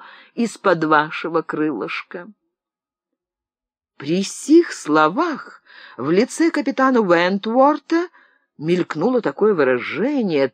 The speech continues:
так сверкнули ясные глаза его, так дрогнул прекрасный рот, что Энн тотчас поняла, что не только он не разделял сожаление миссис Масгроув касательно Дика, но, верно,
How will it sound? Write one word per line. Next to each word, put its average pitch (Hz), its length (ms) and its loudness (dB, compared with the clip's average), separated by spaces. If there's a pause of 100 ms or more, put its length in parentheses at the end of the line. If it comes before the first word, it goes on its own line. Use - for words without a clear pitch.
(140)
так 233 320 -2
сверкнули 180 640 -2
ясные 156 480 -2
глаза 151 380 2
его, 151 380 2 (420)
так 170 320 0
дрогнул 185 680 4
прекрасный 170 720 -6
рот, 226 240 -4
что - 300 -4 (160)
Энн 226 540 -4 (520)
тотчас 233 420 -2
поняла, 240 640 2 (260)
что - 240 0
не 226 140 2
только 330 440 2
он 302 360 6
не 285 140 4
разделял 220 800 2
сожаление 165 720 0
миссис 156 540 0
Масгроув 139 720 2
касательно 131 600 -2
Дика, 339 500 2 (320)
но, 185 320 4
верно, 190 640 4